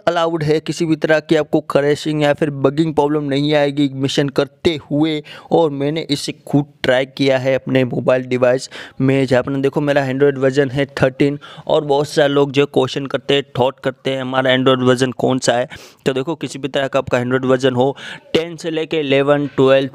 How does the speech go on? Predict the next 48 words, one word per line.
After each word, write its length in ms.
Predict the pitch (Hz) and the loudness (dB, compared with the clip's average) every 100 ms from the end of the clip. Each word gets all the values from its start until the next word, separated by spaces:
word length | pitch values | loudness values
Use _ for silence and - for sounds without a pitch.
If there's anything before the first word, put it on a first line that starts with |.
| 135 | 0
थर्टीन, 280 | 120 135 127 | 2 2 2
फ़ोर्टीन, 380 | 131 127 135 | 0 0 0
आपका 280 | 127 127 123 | 0 0 -4
Android 220 | 120 139 | -2 -4
वर्जन 300 | 135 131 139 | -2 -4 -6
कौन 200 | 131 135 | -2 -2
सा 160 | 131 143 | 0 0
रहेगा, 320 | 135 131 131 | 2 0 0
किसी 260 | 131 135 143 | -2 -4 -2
भी 100 | 139 | -2
तरह 200 | 135 127 | 0 0
की 140 | - | -2
आपको 200 | 127 135 | -2 -2
दिक्कत 320 | 120 120 135 - | -4 -4 -2 0
नहीं 260 | 117 123 139 | -2 0 0
आएगी। 460 | 127 123 123 127 - - - | 0 0 0 0 -2 -14 -4
और 220 | 135 139 | -2 -2
साथ 200 | 139 135 131 | -2 -4 -4
में 100 | 147 | -4
ना 60 | 143 | -2
देखो, 260 | 139 139 | -2 0
इस 120 | 147 143 | 0 2
वाले 360 | 135 139 135 | 2 4 2
जो 280 | 135 131 123 | 2 0 2
mod 180 | 127 127 | 0 0
pack 200 | - 131 - | -2 -4 -2
के 80 | 131 | -2
बारे 240 | 127 120 | 0 -2
में 180 | 127 123 | -4 -2
बात 220 | 117 123 | -2 -2
करें, 240 | - 131 226 135 | -2 -2 -2 -2
या 100 | 127 | -2
फिर 180 | 143 | -2
कोई 240 | 135 135 131 | 0 0 2
रोड 200 | 123 127 | 2 2
की 140 | - | -2
टेक्सचरिंग, 600 | 127 127 - - 139 147 | 0 -2 -2 -4 -2 0
या 100 | 147 | 0
फिर 160 | 147 151 - - | 0 -4 -4 -2
स्काई 300 | 143 - 160 | -2 0 -2
बॉक्स 320 | 156 156 151 156 | 0 -4 -2 -6
है, 80 | |
कोई 140 | 151 151 | -4 -2
बादलों 400 | 131 131 151 185 | 0 0 0 0
का 140 | 208 | -2
स्काई 260 | 190 - 160 | 0 0 2
बॉक्स 360 | 151 147 - | 2 0 0
है, 80 | 143 | 0